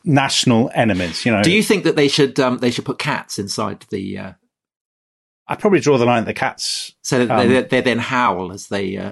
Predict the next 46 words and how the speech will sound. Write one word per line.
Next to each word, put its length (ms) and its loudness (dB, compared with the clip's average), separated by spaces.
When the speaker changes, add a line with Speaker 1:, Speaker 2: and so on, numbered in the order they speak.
Speaker 2:
as 160 -14
the, 260 -8
the 120 -4
effigy 260 -12
burns, 300 -6
which 160 -12
they 80 -8
used 220 -8
to 60 -12
do. 260 -12
Speaker 1:
Did, 280 0
did 140 0
they 60 6
used 200 -4
to? 80 -2
I 60 2
didn't 180 -2
know 120 -2
they 100 0
used 160 -4
to 40 -20
put 120 -12
Speaker 2:
Yeah. 120 -2
Speaker 1:
cats. 300 -10
Speaker 2:
You're 180 4
not 180 4
that 180 2
much 160 0
of 80 2
a 40 2
traditionalist. 640 -4
Speaker 1:
There's 240 2
amazing 380 4
stuff, 260 2
actually, 240 2
we'll 100 6
come 180 2
to 120 -4
in 80 0
the 60 -2
second 300 -2
half 240 0
of 80 -20
this 220 -6
about, 440 -4
uh, 240 -2